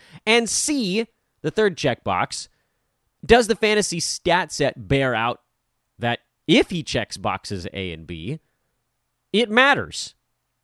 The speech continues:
Saddiq Bey was probably gonna get playing time and usage, but his fantasy stat set stunk.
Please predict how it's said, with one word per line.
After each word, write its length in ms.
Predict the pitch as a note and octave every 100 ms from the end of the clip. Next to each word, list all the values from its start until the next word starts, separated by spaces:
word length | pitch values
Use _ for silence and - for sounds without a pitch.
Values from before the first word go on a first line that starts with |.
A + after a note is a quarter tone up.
| _ _ _ _ _ _ _ _ _ -
Saddiq 380 | - F3 B3 -
Bey 300 | B3+ F3+ E2
was 140 | A#2
probably 420 | - F3+ C4 F3+ D#3
gonna 160 | C#3+
get 160 | C3 B2+
playing 280 | C3 A#2 A2
time 180 | G#2
and 80 | G2
usage, 320 | F#2+ G#2+ F3
but 100 | D#3+
his 120 | E3 -
fantasy 320 | B2+ B2+ A2
stat 240 | G#2 G2
set 160 | G#2 F#2+
stunk. 340 | - F2+ C2